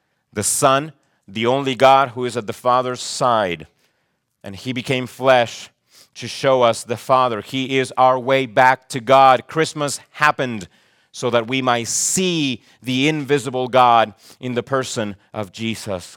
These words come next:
Christ. Also, gi-, let me give you just three critical lessons that we learn from Christmas. And by Christmas, I, I'm talking about, I'm thinking about the incarnation itself.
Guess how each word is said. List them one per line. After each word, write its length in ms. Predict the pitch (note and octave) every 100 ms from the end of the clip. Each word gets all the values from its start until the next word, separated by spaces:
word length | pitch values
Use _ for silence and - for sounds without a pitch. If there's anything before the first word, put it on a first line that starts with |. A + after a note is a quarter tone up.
| _
Christ. 640 | - F#2+ G2 F2 E2 - - _ _ _ _ _ _ _ _ _ _ _ _ _ _ _
Also, 220 | G2+ G#2
gi-, 160 | F#2 A#2+
let 160 | A#2+
me 80 | B2+
give 240 | A2+ B2 A#2
you 80 |
just 320 | A2 A#2+ A2 -
three 340 | B2+ A#2+ G2 _ _ _ _ _
critical 420 | - B2+ A#2 A#2 G#2+
lessons 540 | A2 - F#2+ E2+ -
that 160 | G2 F2+
we 120 | G2
learn 340 | G2 G2 F#2
from 220 | F2+ F2+ F2
Christmas. 440 | A2+ G#2 F#2 E2
And 120 | F#2
by 100 | F#2+
Christmas, 420 | F#2 B2+ - G2+
I, 200 | G2 G2 G2
I'm 160 | G2+
talking 300 | F#2+ A2 G#2+
about, 180 | F2+ F2+
I'm 80 | F#2
thinking 240 | - G#2
about 160 | F#2 F2
the 140 | E2+
incarnation 580 | G2+ G2 F#2 G2 F#2 F2+
itself. 640 | D#2+ - G2 D#2 D2+ _